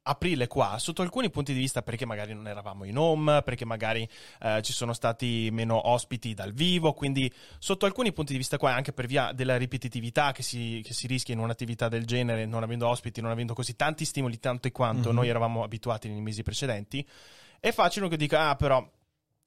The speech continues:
Speaker 1: adesso magari, eh, l'attività rischia di calare", quindi tu rischi di, eh, rischi di vivere la cosa in maniera negativa, quando in realtà
Speaker 2: La routine.
Speaker 1: Esatto. Quando in realtà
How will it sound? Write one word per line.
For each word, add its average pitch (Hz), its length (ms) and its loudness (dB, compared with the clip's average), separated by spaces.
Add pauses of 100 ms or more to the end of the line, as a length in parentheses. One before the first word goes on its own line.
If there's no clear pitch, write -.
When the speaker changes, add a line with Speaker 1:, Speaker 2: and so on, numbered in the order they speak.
Speaker 1:
adesso 139 500 0
magari, 123 480 2 (460)
eh, 120 160 2
l'attività 143 540 2
rischia 139 260 0
di 131 140 -2
calare", 143 500 4
quindi 135 480 -2
tu 156 140 -4
rischi 139 320 -2
di, 131 280 0 (200)
eh, 104 1000 -6
rischi 156 280 -2
di 151 80 0
vivere 147 220 4
la 151 100 4
cosa 139 220 0
in 147 40 0
maniera 123 240 2
negativa, 123 380 0
quando 381 240 0
in 110 60 -4
realtà 113 340 0
Speaker 2:
La 147 80 6
routine. 98 400 0 (360)
Speaker 1:
Esatto. 120 540 -2 (240)
Quando 294 280 4
in 156 40 8
realtà 131 560 4